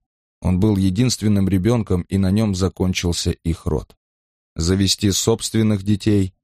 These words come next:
не получилось. Прощание происходило в церкви Сиглуфьордюра жарким летним днём.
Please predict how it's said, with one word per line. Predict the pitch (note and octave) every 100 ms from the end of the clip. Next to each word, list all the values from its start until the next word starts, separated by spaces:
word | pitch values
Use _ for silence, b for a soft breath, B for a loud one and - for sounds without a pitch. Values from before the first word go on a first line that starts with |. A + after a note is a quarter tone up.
| _ _
не | F2
получилось. | E2+ D#2+ E2 - D#2 B1+ - - _ _ _ _ _ _
Прощание | - F#2 F2+ B2 B2+ A#2
происходило | A2 G#2+ F#2+ - F#2 A2 G#2
в | F2+
церкви | - G#2+ G2+ G2+ F2+
Сиглуфьордюра | - G2+ G2 F#2 A2 A2+ E2 B1+ A1 _ _ _ _
жарким | D#2 D#2+ A#2+ A#2+ B2 A2+
летним | G2 F2 D#2 E2+ E2
днём. | D#2 E2 A#1+ -